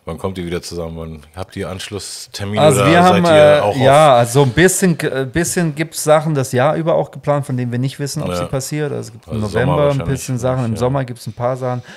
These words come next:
Speaker 2: Und die, die Termine, die ausgefallen sind, die sind auf nächsten
Speaker 1: Nächstes
Speaker 2: Februar jetzt ge-,
Speaker 1: Ja.
Speaker 2: äh,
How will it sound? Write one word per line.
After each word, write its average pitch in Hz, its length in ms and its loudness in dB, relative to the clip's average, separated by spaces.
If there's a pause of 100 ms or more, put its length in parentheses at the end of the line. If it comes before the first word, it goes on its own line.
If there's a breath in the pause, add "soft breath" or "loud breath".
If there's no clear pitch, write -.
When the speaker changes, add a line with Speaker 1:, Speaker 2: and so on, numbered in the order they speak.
(140 loud breath)
Speaker 2:
Und 113 200 -8
die, 113 120 -6 (180)
die 131 300 -8
Termine, 131 400 -2
die 117 140 -4
ausgefallen 135 600 -4
sind, 123 280 -8
die 117 80 -10
sind 113 420 -10
auf 107 400 -8
nächsten 110 300 -8
Speaker 1:
Nächstes 113 280 -8
Speaker 2:
Februar 135 260 -4
jetzt 131 280 -8
ge-, 120 140 -14 (160)
Speaker 1:
Ja. 117 300 -6
Speaker 2:
äh, 113 40 -8